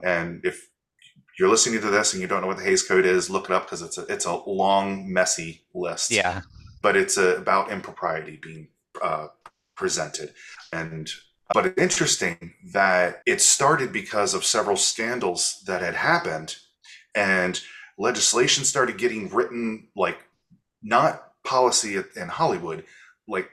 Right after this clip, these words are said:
Speaker 1: states were enacting legislation or trying to, saying, "This movie's banned," or, "You can't show this," or, "You can't show that." And I, well, another thing too is I didn't realize that this, that the code was technically in effect until, like, sixty-eight,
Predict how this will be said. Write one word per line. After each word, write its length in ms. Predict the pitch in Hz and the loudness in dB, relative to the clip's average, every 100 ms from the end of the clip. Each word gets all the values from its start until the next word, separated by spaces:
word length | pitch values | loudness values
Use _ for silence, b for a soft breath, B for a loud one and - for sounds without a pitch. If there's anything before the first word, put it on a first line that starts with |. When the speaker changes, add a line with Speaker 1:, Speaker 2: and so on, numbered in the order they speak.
| - | -4
Speaker 1:
states 640 | - - 160 135 - - | 0 2 2 0 0 0
were 140 | 101 | 2
enacting 640 | 101 98 101 - 90 87 - - | 2 4 2 0 -6 -6 -12 -8
legislation 640 | 90 - - 104 101 90 | -8 -4 -2 0 0 -4
or 60 | 82 | -6
trying 380 | - 104 104 104 | -2 -2 -2 -6
to, 320 | - 82 80 B B B | -6 -6 -8 B B B
saying, 360 | - 95 85 | 2 2 2
"This 220 | 87 - 127 | 2 2 2
movie's 240 | 104 95 | -2 0
banned," 380 | 92 92 87 87 | 2 4 2 0
or, 80 | 80 | -8
"You 100 | - | -12
can't 320 | - 117 110 | -6 -4 0
show 240 | - 104 | 2 2
this," 420 | 87 82 80 - | 0 -2 -4 -4
or, 40 | - | -6
"You 60 | - | -6
can't 180 | 127 120 | -4 -2
show 200 | 98 90 | 0 2
that." 260 | 78 78 B B B B B B B - | 2 -2 B B B B B B B -2
And 100 | 101 | 2
I, 120 | 127 123 | 2 4
well, 320 | 123 120 98 101 | 4 4 4 2
another 260 | 104 117 | 4 0
thing 160 | 110 95 | -2 -6
too 160 | 135 | -2
is 80 | 101 | 0
I 80 | 92 | 0
didn't 160 | 101 95 | 0 2
realize 360 | 92 87 87 | 2 2 -2
that 140 | 85 - | -6 -4
this, 260 | 92 - | -4 -4
that 180 | - - | -6 -6
the 80 | - | -6
code 640 | - - 135 120 92 92 B B B | -6 6 10 10 6 -2 B B B
was 160 | 92 | -4
technically 460 | - 117 113 - 95 | 2 0 0 -4 -2
in 80 | 85 | -2
effect 400 | 85 123 131 98 | 0 0 0 -2
until, 360 | 85 98 92 | -6 0 0
like, 360 | 87 80 82 - | 2 -2 -2 -8
sixty-eight, 800 | - 147 - 90 101 120 - | -6 -6 -6 -4 -2 -2 -4